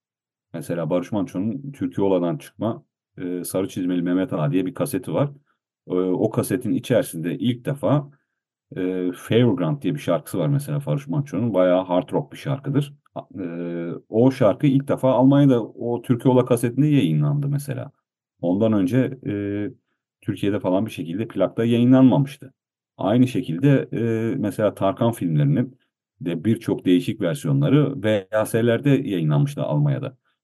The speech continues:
Bunun ama bilinçli gelişen bir şey olduğunu ben zannetmiyorum. Mesela Barış Manço örneğinde kalacak olursak, e, master bandlar,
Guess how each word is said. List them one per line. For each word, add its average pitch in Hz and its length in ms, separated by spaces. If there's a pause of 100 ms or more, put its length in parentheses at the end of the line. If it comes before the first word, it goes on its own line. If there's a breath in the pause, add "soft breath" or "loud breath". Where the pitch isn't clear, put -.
Bunun 113 200
ama 123 220
bilinçli 117 320
gelişen 120 400
bir - 40
şey 117 160
olduğunu 107 420
ben 107 100
zannetmiyorum. 113 720 (520)
Mesela 92 300
Barış 101 220
Manço 110 260
örneğinde 90 360
kalacak 85 360
olursak, 101 460 (220)
e, 95 360 (600)
master 104 480
bandlar, 87 460